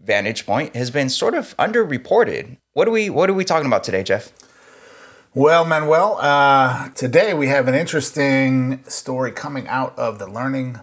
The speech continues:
Speaker 2: Policy Institute. Uh, Janelle George, who's a senior policy advisor at L P I, uh, just this week published a piece that, I,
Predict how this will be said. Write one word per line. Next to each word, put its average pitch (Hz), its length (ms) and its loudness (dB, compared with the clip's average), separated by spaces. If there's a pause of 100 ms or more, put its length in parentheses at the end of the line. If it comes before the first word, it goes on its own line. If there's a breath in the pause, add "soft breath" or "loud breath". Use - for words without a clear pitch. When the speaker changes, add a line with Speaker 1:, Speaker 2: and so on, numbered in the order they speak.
(200)
Speaker 2:
Policy 127 720 -4 (140)
Institute. 135 560 -6 (380 loud breath)
Uh, 123 200 2
Janelle 135 380 4
George, 139 400 4
who's 127 240 0
a 110 160 6
senior 135 380 0
policy 127 440 -2
advisor 95 720 -6
at 82 140 -4
L 101 140 -2
P 104 180 -8
I, 156 220 -2 (560 loud breath)
uh, 123 340 6
just 170 560 0
this 175 420 -4
week 190 560 -4
published 156 380 0
a 135 60 -4
piece 214 340 -4
that, 143 320 0
I, 87 140 -8